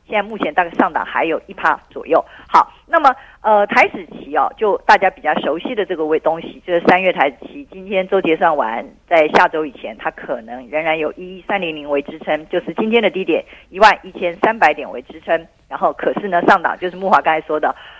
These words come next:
一一四五零，就今天再往上大概一百点左右的一个可能性。呃，夜盘目前正在反映，夜盘现在在一一四零零左右。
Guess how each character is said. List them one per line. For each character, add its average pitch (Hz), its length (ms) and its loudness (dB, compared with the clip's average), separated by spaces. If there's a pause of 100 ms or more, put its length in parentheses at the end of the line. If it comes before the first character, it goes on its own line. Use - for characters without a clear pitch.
一 220 220 -16
一 214 140 -12
四 220 80 -4
五 160 120 0
零， 131 160 -8
就 185 120 -6
今 190 100 -4
天 196 100 -2
再 196 120 6
往 147 120 4
上 170 160 2
大 165 80 0
概 160 220 4
一 196 160 -16
百 - 240 -2 (260)
点 147 160 -8 (160)
左 - 220 -10
右 165 240 2
的 - 220 -12
一 131 80 -18
个 139 100 -18
可 - 240 -10
能 92 140 -18 (120)
性。 165 140 -12 (380)
呃， 190 80 0 (100)
夜 269 140 10
盘 117 280 -2
目 185 160 -10
前 135 200 -6
正 156 120 -8
在 147 140 4
反 104 180 -2
映， - 160 -16
夜 254 80 -2
盘 190 160 2
现 196 100 -2
在 185 60 2
在 180 220 2
一 180 180 -16
一 196 120 -14
四 180 100 -8
零 247 160 -12
零 240 140 -20
左 - 180 -16
右。 127 180 -6